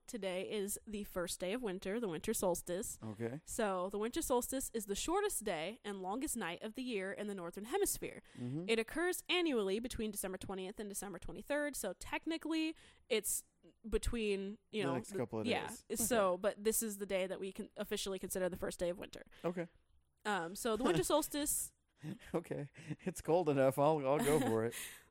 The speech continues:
Speaker 1: The winter solstice is marked by the point at which the North Pole is at its farthest from the sun during its yearly orbit around the sun. It will be approximately twenty-three degrees away from the sun. Despite the temperature outside, the winter solstice is considered the astronomical beginning of winter.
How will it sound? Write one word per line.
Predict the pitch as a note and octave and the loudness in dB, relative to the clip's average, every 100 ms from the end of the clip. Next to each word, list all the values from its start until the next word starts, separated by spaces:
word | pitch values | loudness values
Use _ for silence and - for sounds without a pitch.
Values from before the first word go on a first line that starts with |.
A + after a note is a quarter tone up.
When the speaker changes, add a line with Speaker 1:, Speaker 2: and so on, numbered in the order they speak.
| - | -2
Speaker 1:
The | |
winter | C4 C#4+ | 0 2
solstice | E4+ C#4 C#4 - B3+ B3+ - | 2 4 2 2 2 2 -2
is | A#3 | -2
marked | G#3+ F#3+ G#3+ | 0 0 0
by | - A#3 | -2 -2
the | B3+ | -2
point | A3 F#3+ | -2 -4
at | - F3+ | -4 -4
which | G3+ | -4
the | - | -4
North | F3+ A#3 - | -4 -4 0
Pole | A#3 F3+ G3+ | 4 4 2
is | A3+ | 0
at | E3+ | -2
its | F3 - | -4 -2
farthest | C#4+ F4+ D#4 - | 2 4 4 0
from | A3 | -2
the | F#3+ | 0
sun | - D#3+ F3+ | 0 0 0
during | F3+ F3+ F3+ | -2 -2 -4
its | - | -4
yearly | F#3+ E3+ F#3+ | -4 -2 -2
orbit | G#3+ F3+ F#3+ - | 0 0 0 -2
around | F#3+ G#3+ | -4 -4
the | |
sun. | - F#4+ - - - - - - | 0 0 0 -8 -20 -20 -10 0
It | A#3+ | 0
will | C4+ | 2
be | B3 | -2
approximately | A#3+ A3 B3+ - C#4 B3 | -2 0 0 0 -4 -4
twenty-three | C#4 D#4 E4+ E4+ | -4 -4 -2 -2
degrees | E4+ F#3 F#3 | 0 0 -2
away | G3 E3 | -2 -4
from | - - | -4 -10
the | - | -10
sun. | D3+ - - - - - | -8 -10 -14 -20 -16 -4
Despite | A#3 - D#4+ | 0 4 4
the | D#4+ | 4
temperature | D4 C#4 C#4 C#4+ | 0 0 0 2
outside, | C#4+ - F#3+ F#3 | 2 2 0 2
the | G3 | 0
winter | A3 C4 | -2 -2
solstice | - G3+ G3 G3 - | 0 0 0 -4 -4
is | |
considered | G#3+ F#3+ G3+ F#3 F#3 | -6 -4 -2 -2 -2
the | - | -2
astronomical | G#3+ A#3 C#4 A#3+ G3+ F#3+ | -2 -2 -2 0 -2 -4
beginning | F#3+ G3+ E3 F#3 | -4 -4 -4 -4
of | F#3+ | -6
winter. | F3 - | -8 -10